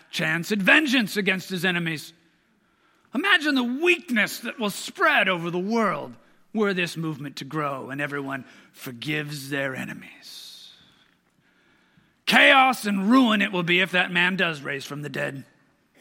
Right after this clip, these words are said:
For if this wicked resurrection myth is true,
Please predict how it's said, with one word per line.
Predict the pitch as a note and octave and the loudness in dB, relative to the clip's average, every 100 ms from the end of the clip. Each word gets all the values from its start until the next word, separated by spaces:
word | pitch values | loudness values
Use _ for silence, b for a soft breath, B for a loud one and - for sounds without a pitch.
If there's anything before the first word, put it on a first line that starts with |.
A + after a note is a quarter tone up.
| b b b b b | b b b b b
For | C#3 | -8
if | C#3+ | -6
this | F#3 F3 | -4 -4
wicked | C3+ D3+ F#3 F3 D3+ | -6 -4 -4 -4 -6
resurrection | D3 D3+ C3+ C#3+ D3 - D3 D3 | -6 -6 -6 -6 -6 -4 -6 -4
myth | D#3 D#3 | -4 -4
is | C#3 B2+ | -8 -10
true, | - G3 A#3 A#3+ | -6 -4 -4 -6